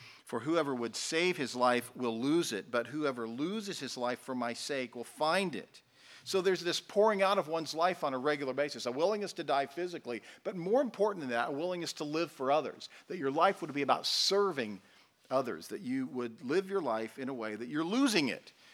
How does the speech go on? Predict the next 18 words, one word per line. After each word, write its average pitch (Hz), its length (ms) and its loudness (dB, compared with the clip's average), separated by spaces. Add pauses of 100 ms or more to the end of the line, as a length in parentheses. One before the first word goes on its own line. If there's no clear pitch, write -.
You're 151 120 0
losing 240 360 2
your 220 120 4
life 135 260 4
because 156 260 -2
you're 160 120 0
not 175 160 6
living 151 280 0
for 143 200 -4
you. 165 180 0
You're 110 200 -2
giving 175 340 -2
it 175 80 0
up 160 240 2
in 104 100 -8
service 170 460 -6
to - 120 -10
others. - 600 -4